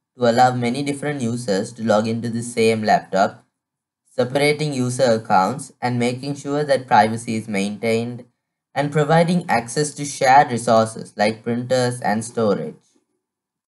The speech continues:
A network is formed when two or more computers are connected to each other. In the modern world, there are four major types of networks. The local area network.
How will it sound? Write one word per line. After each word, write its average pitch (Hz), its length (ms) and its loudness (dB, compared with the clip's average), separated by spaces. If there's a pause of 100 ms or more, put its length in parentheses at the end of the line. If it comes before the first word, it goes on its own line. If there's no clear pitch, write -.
(680)
A - 40 -20
network 160 680 -10
is 190 160 -10
formed 104 460 -10 (160)
when 139 260 -10
two 156 160 -12
or 180 240 -4
more 196 160 -8
computers 117 880 -10
are 131 200 -6
connected 143 640 -12
to 110 160 -14
each 104 260 -16
other. 113 360 -10 (680)
In 151 140 -14
the 175 100 -4
modern 165 500 -6
world, 95 340 -10 (140)
there 135 160 -8
are 175 120 -6
four 185 400 -6
major 151 340 -8
types 98 380 -6
of 113 160 -10
networks. 123 800 -12 (960)
The 131 80 -16
local 160 440 -6
area 135 380 -8
network. - 480 -12